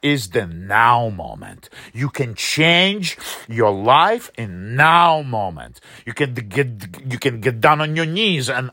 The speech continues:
ask help from the higher powers of this universe right now, humbly on your knees.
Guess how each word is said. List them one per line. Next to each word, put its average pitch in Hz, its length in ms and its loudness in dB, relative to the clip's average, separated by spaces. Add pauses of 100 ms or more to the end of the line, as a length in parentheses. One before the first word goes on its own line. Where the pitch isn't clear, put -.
ask 160 600 2
help 165 520 4 (300)
from 147 320 -2
the 131 80 -2
higher 160 480 4
powers 160 720 2
of 139 160 -8
this 131 240 -8
universe 147 680 -2
right 156 400 0
now, 156 480 2 (220)
humbly 185 680 2
on 165 200 -2
your 165 120 -6
knees. 156 400 -10